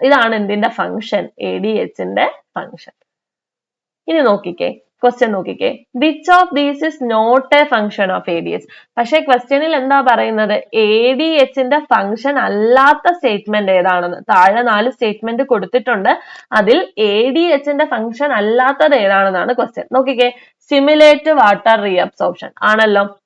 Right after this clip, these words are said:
വാട്ടർ റീഅബ്സോർപ്ഷൻ സ്റ്റിമുലേറ്റ് ചെയ്യുന്ന ഹോർമോൺ ആണ് എന്തെന്ന് പറയുന്നത്? എ ഡി എച്ച്. റീഅബ്സോർബ് ചെയ്യാൻ, തിരിച്ചാഗിരണം ചെയ്യപ്പെടാനായിട്ട് സഹായിക്കുന്ന ഹോർമോൺ ആണ്. ഇനി ബി അവിടെ നിൽക്കട്ടെ, സി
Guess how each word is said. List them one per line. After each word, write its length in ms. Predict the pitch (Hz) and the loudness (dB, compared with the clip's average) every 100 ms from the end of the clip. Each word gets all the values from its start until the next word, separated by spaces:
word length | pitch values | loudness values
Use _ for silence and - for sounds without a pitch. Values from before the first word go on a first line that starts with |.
| _ 208 | _ 0
വാട്ടർ 300 | 208 208 240 233 | 2 4 2 2
റീഅബ്സോർപ്ഷൻ 580 | 220 220 226 214 226 233 | 0 0 0 -4 -4 -8
സ്റ്റിമുലേറ്റ് 460 | 233 214 214 220 233 | -6 -4 -2 -4 -4
ചെയ്യുന്ന 200 | 226 233 226 | -2 -2 0
ഹോർമോൺ 400 | 214 214 233 240 | -2 0 0 2
ആണ് 120 | 220 220 | 0 0
എന്തെന്ന് 280 | 202 214 214 214 | -2 -2 -2 0
പറയുന്നത്? 400 | 208 202 196 202 202 202 | 0 0 -2 -2 -2 -4
എ 20 | 185 | -4
ഡി 80 | 180 180 | -4 -6
എച്ച്. 160 | - - - _ 208 | -8 -12 -14 _ -2
റീഅബ്സോർബ് 680 | 233 247 202 - 233 226 214 | 2 4 2 0 -2 0 0
ചെയ്യാൻ, 160 | 196 180 | 0 0
തിരിച്ചാഗിരണം 960 | 202 202 233 254 208 202 220 220 226 226 | -4 -6 -2 0 2 0 -2 -2 -2 -4
ചെയ്യപ്പെടാനായിട്ട് 920 | 208 202 214 220 202 202 202 208 208 330 - 269 | -4 -2 -2 0 0 0 -2 -2 0 -2 -2 -4
സഹായിക്കുന്ന 500 | 262 233 220 214 208 254 | -2 0 0 0 -2 2
ഹോർമോൺ 340 | 202 185 180 180 | 2 2 -2 -4
ആണ്. 120 | - - _ _ - | -8 -14 _ _ -2
ഇനി 140 | 269 196 - _ _ _ 240 | 0 -2 -10 _ _ _ -4
ബി 100 | 277 302 | 0 2
അവിടെ 160 | 254 226 | 2 0
നിൽക്കട്ടെ, 400 | 202 196 185 233 302 | -4 -2 0 0 -2
സി 100 | 285 | -2